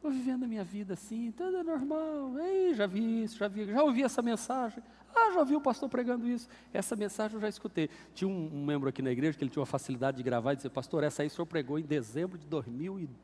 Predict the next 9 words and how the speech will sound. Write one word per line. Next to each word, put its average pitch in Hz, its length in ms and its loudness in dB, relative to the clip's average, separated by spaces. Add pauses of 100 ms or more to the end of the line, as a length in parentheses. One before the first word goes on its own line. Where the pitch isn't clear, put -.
(160)
sete, - 680 -12 (560)
numa 147 220 2
tarde 170 680 0 (120)
que - 80 -20
tava 147 220 2
chovendo." 110 480 -6 (180)
Eu 123 60 -6
digo, 123 180 -10
"Caramba." 123 560 -4